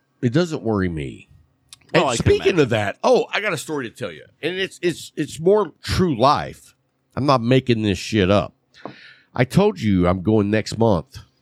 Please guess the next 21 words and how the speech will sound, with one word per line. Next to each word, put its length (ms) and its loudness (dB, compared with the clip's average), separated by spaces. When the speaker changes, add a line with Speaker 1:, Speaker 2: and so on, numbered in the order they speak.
Speaker 1:
to 140 4
the 120 2
T 280 0
P, 200 -8
no, 160 2
not 260 -4
next 260 -8
month. 220 -4
Hell, 260 2
it's 160 -4
this 240 0
month. 420 -12
To 100 0
T 240 0
P 140 0
E, 380 -8
which 260 2
is 340 2
Tobacco 1300 2
Something 640 0
Something 840 0